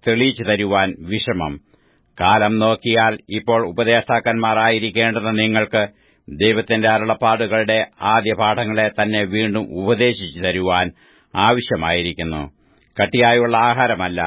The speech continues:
പാലത്രേ നിങ്ങൾക്ക് ആവശ്യമെന്ന് വന്നിരിക്കുന്നു. പാൽ കുടിക്കുന്നവൻ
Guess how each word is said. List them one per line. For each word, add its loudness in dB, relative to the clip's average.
പാലത്രേ 2
നിങ്ങൾക്ക് -2
ആവശ്യമെന്ന് 0
വന്നിരിക്കുന്നു. -2
പാൽ 4
കുടിക്കുന്നവൻ -2